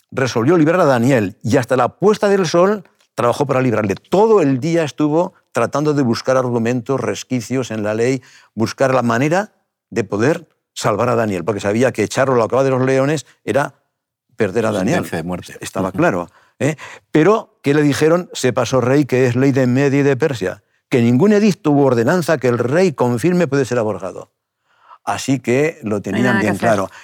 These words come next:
Speaker 1: Al rey no debió de gustarle nada esta insistencia, y yo creo que empezó a darse cuenta de que había sido manipulado.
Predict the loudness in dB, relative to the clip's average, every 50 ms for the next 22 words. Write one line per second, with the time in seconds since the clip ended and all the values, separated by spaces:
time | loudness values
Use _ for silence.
0 | -20 -20 _ _ -2 0 0 0 0 0 2 2 4 4 2 2 2 2 2 2
1 | 2 2 2 0 -2 -2 -4 -4 -4 -2 -2 -2 -2 -2 -2 -4 -4 -4 -6 -6
2 | -6 -6 -8 -6 -4 -4 -4 -2 -4 -4 -2 -2 -2 -2 0 0 0 0 0 -2
3 | -4 -4 -4 -4 -6 -4 -4 -4 -4 -4 -6 -4 -2 -2 -2 -2 -2 -2 -4 -6
4 | -8 _ _ _ _ _ _ _ _ _ _ _ _ _ _ _ _ _ _ _
5 | -6 -6 -2 -2 -2 -2 -2 -2 -2 -4 -2 -2 -2 -2 -2 -4 -6 -4 -4 -4
6 | -4 -4 -6 -14 -18